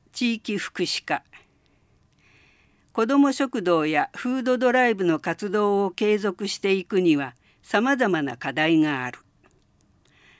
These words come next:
行政はさらにもう一歩踏み込んだ支援として、自治体や学校、商工会とのマッチングや、運営者のネットワークづくり等、民間団体や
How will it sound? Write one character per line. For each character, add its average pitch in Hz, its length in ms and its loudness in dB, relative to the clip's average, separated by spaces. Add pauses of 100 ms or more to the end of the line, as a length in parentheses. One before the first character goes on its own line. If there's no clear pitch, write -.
(280)
行 233 220 2
政 233 360 2
は 196 280 2
さ 277 220 0
ら 247 120 2
に 165 160 4
も 226 220 2
う 262 80 2
一 277 100 2
歩 180 220 -4
踏 202 160 -2
み 226 160 0
込 254 220 0
ん 202 60 0
だ 165 120 0
支 165 200 -2
援 175 220 2
と 160 140 -4
し - 160 -8
て、 156 220 -8 (520)
自 175 200 -12
治 - 180 -10
体 233 280 4
や 208 280 0
学 180 200 0 (140)
校、 180 320 0 (280)
商 269 280 0
工 262 260 2
会 165 280 2
と 170 160 0
の 160 120 0
マ 147 120 0
ッ 143 160 -8
チ 190 180 -2
ン 185 140 0
グ 170 100 4
や、 156 220 0 (420)
運 269 260 2
営 254 220 2
者 175 140 0
の 156 140 2
ネ 156 160 2
ッ - 140 -12
ト 226 160 0
ワ 233 180 4
ー 233 60 -2
ク 226 140 -6
づ 214 160 -6
く 180 100 -4
り 147 160 -2
等、 147 300 -6 (600)
民 262 260 0
間 254 280 0
団 247 260 0
体 156 300 0
や 147 180 -4